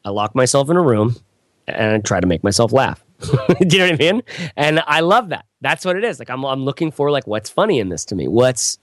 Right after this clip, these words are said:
meaningful in this to me? What's honest in this to me? What is, it doesn't even have to be unique, but I feel like a lot of the things that I'm saying are kind of unique, even though I, I do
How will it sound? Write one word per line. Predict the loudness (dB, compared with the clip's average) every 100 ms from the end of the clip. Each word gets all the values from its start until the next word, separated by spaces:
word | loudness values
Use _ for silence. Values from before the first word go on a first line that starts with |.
| -2
meaningful | 2 4 2 2 0
in | 0
this | -4
to | -6
me? | -4
What's | 0 -2 -2 -10 -18 -4 2
honest | 4 4 0 0
in | -2
this | -2
to | -2
me? | 0
What | 2 4 4
is, | 4 4 -2 _ -20 -20 -4
it | 2
doesn't | 4 4
even | 4 4
have | 2 0
to | -2
be | 0
unique, | 2 4 6 4 2 -8 -20 _ _ _ _ 0
but | 2 0 -4 _ _ 0
I | 0
feel | 0 2 4 4
like | 2
a | 0
lot | 2 2
of | 2
the | -2
things | -4 -4 -2
that | -2
I'm | 2 0 0
saying | 0 0 0 -2
are | -2
kind | 0 0 -2
of | -2
unique, | -4 -4 -6 0
even | 2 4
though | 4 2 0
I, | -2 0
I | -2
do | 0 -2